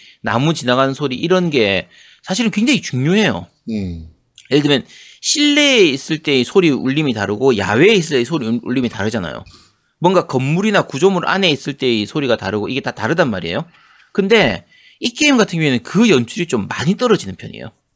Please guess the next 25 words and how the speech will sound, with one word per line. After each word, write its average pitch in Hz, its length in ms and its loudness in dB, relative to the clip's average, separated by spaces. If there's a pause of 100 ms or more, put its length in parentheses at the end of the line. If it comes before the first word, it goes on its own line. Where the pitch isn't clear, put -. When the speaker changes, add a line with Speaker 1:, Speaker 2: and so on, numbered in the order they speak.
(140)
Speaker 2:
음. 196 140 -6
Speaker 1:
그래서 175 400 2 (540)
사운드 294 380 2
이펙트의 147 840 0
그 - 200 -6
현장감을 214 840 2
주는 135 460 -4
부분이, 117 640 -4 (800)
아, - 140 -12
정말 151 200 -2
욕 123 120 2
나옵니다, 196 220 4
<laughs> 622 400 -4
정말. - 180 -16 (1800)
아, - 100 -10
이건 269 200 0
좀 294 220 -2
더 233 80 2
신경 226 300 2
쓰면 240 420 0
좋지 - 240 -4
않았을까 127 340 -2
싶은 107 380 -6
수준이라. 101 680 -6
Speaker 2:
음. 90 380 -4